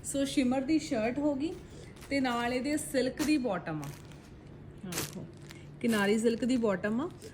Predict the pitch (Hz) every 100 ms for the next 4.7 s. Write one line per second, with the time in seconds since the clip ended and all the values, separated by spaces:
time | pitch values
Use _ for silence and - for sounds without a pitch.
0 | - 254 233 247 262 254 220 196 214 262
1 | 240 - 214 196 208 208 247 233 285 285
2 | 233 - 247 226 208 208 202 226 247 240
3 | 254 208 202 220 220 220 285 330 - -
4 | - - 247 233 220 233